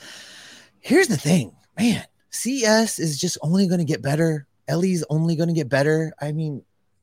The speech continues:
Matt McLain is gonna get better than what he is right now. It's very, very exciting. Uh,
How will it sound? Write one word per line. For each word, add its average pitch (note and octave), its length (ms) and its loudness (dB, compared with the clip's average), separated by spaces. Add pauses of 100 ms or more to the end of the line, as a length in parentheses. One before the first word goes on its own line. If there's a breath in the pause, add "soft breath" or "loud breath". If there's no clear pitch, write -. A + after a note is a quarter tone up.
Matt G3+ 140 -4
McLain G3+ 600 -4 (500)
is D#3 180 -2
gonna G3 240 -2
get D#3+ 240 -4
better G2+ 400 -2 (240)
than C#3+ 300 -10 (400)
what G3+ 160 -6
he D3+ 100 -6
is G#3 160 0
right C3+ 160 -4
now. F#3 220 0 (180 loud breath)
It's C3 140 -4
very, F#3 400 6
very D#3+ 240 4
exciting. C3 560 0
Uh, G2+ 240 -8